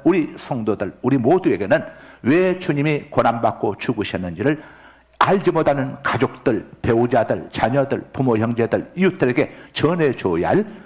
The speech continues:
자, 분명한 사명감, 책임감이 있는 겁니다. 성찬의식에 참여하는 모든 사람은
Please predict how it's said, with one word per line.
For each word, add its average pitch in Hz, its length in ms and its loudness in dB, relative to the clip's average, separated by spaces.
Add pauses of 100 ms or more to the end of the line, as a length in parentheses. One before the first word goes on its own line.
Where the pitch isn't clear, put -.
(120)
자, - 400 -2
분명한 160 440 0 (240)
사명감, 156 600 0 (200)
책임감이 180 580 0 (120)
있는 175 220 0
겁니다. 95 420 -8 (360)
성찬의식에 117 760 -4
참여하는 208 400 -4
모든 165 360 2
사람은 147 280 0